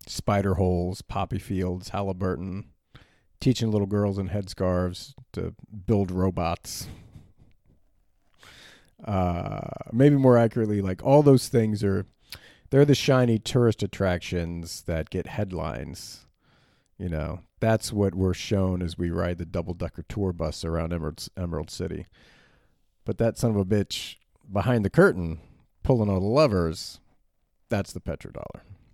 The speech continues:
Also, Gaddafi,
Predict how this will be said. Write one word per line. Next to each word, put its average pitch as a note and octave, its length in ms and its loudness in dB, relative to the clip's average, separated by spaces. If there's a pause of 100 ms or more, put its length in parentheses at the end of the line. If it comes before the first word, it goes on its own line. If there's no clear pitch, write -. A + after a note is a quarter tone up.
(2000)
Also, D#3 320 2
Gaddafi, A#2+ 680 2